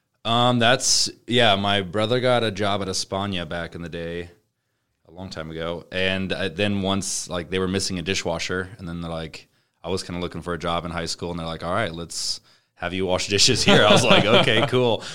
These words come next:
Speaker 1: So for better or for worse, which is funny 'cause that's how we met Carlos.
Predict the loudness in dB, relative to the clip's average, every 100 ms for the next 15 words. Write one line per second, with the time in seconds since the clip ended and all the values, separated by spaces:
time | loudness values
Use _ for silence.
0 | -4 0 2 2 2 2 6 6 6 4
1 | 6 6 4 -2 -6 -4 -4 -4 -6 -4
2 | -4 -4 -4 -4 -6 -8 -8 -8 -6 -8
3 | -8 -12